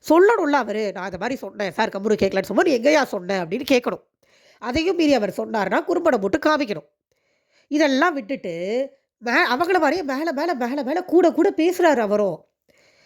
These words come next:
அப்புறம் ரம்யா எழுப்பி கேட்டாரு, "ஏம்மா, உன்னை வெளில போக சொன்னா உனக்கு கஷ்டமா இருக்குல்ல, இன்னொரு பொண்ணை பேசும்போது என்ன பண்ணிட்டு இருந்த?" அப்படின்னு கேட்டாரு. சாண்ட்ரா எழுப்பி கேட்டாரு, "இதே விஷயத்த பிரஜனை சொன்னா சும்மா இருந்திருப்பீங்களா? என் நல்லா பழகுனவங்க, என்னதான் நடுவுல ஒரு பிரச்சனை வந்துட்டாலுமே, இப்படி ஒரு பிரச்சனை வரும்போது நீங்க கேட்க வேண்டாமா?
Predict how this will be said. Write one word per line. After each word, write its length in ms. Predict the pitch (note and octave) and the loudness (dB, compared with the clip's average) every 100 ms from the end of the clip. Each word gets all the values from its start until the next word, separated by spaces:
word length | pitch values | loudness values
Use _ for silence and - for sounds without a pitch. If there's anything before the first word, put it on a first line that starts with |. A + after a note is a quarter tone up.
| _ _ _ _ _ _ _ - | _ _ _ _ _ _ _ -4
அப்புறம் 360 | B3+ D#4+ A#3+ | -2 -2 -2
ரம்யா 20 | |
எழுப்பி 320 | D4+ C4+ A3+ G3 | -2 -2 -4 -8
கேட்டாரு, 360 | F#3 F3 E3 | -8 -8 -8
"ஏம்மா, 280 | A#3 C4+ G#3 | -8 -6 -8
உன்னை 280 | F3+ A3+ C#4 | -6 -2 2
வெளில 140 | C#4 | 2
போக 200 | D4 C#4+ | 2 2
சொன்னா 180 | B3+ C4 | 0 0
உனக்கு 220 | B3+ - | -2 -2
கஷ்டமா 260 | F3+ G#3+ G3 | -4 -4 -4
இருக்குல்ல, 320 | F3+ E3+ F#3 - _ _ | -4 -2 -4 -4 _ _
இன்னொரு 300 | B3+ C#4+ E4 | -2 2 2
பொண்ணை 160 | C4 A3+ | 2 -2
பேசும்போது 320 | G3+ F#3 A3 | -4 -4 -4
என்ன 140 | G3 | -4
பண்ணிட்டு 320 | F#3+ E3 D#3 D3+ | -6 -10 -12 -10
இருந்த?" 160 | E3 | -10
அப்படின்னு 180 | D3+ D#3+ | -10 -8
கேட்டாரு. 420 | E3 D3+ D3 D3 _ _ _ _ _ _ _ _ - - | -8 -6 -8 -10 _ _ _ _ _ _ _ _ -8 -2
சாண்ட்ரா 280 | C4+ D4+ C#4+ | 0 2 0
எழுப்பி 180 | A3 A3+ | -2 -8
கேட்டாரு, 340 | F#3 - - _ _ _ _ | -10 -10 -16 _ _ _ _
"இதே 180 | B3+ E4 | -6 -4
விஷயத்த 160 | - A#3 | 0 0
பிரஜனை 260 | A3 C#4 | 2 2
சொன்னா 200 | A3+ A3 | 2 0
சும்மா 240 | A3 G3 F#3 | -2 -2 -2
இருந்திருப்பீங்களா? 520 | D#3+ E3 D#3 D#3+ D3+ - _ _ _ | -2 -6 -6 -6 -8 -10 _ _ _
என் 100 | A#3+ | -2
நல்லா 300 | A#3 C4+ F4 | 2 2 2
பழகுனவங்க, 540 | A#3 A#3 C4 A3 F#3+ A3+ | 0 0 0 0 -2 -4
என்னதான் 320 | A3+ C#4 D4+ | -2 0 0
நடுவுல 160 | B3 | 2
ஒரு 120 | C#4+ B3 | 2 0
பிரச்சனை 340 | G3 C4 A#3 | -6 -6 -6
வந்துட்டாலுமே, 460 | F#3 F#3 E3+ A3 E4 _ _ _ | -6 -8 -2 -2 -2 _ _ _
இப்படி 200 | - A#3 | -2 4
ஒரு 80 | B3 | 4
பிரச்சனை 160 | A#3+ B3 | 2 2
வரும்போது 280 | D#4+ B3 C#4+ | 2 2 0
நீங்க 80 | A3 | 0
கேட்க 280 | A#3+ B3 | 0 0
வேண்டாமா? 520 | A#3 F3 D#3+ E3 D3+ | -2 -4 -8 -10 -12